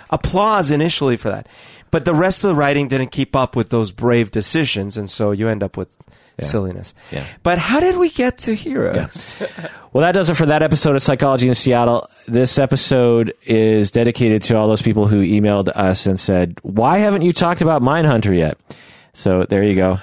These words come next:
Speaker 1: You know, Sil-, S-, Siler would have been a great
Speaker 2: Oh, Siler. Sorry,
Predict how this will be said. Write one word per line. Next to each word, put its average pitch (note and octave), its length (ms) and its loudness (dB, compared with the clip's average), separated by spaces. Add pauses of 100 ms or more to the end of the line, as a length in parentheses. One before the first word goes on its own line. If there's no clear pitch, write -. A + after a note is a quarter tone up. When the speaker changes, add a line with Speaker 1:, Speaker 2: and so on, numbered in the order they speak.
Speaker 1:
You D#3 120 0
know, E3+ 140 2
Sil-, F3+ 680 -2
S-, - 260 -6
Siler C#3+ 640 -2
would C3+ 200 0
have B2 80 -2
been A#2+ 140 -2
a A#2+ 80 -2
great B2 420 -2 (260)
Speaker 2:
Oh, A#2+ 100 -2
Siler. G2 460 0
Sorry, D#2+ 240 -2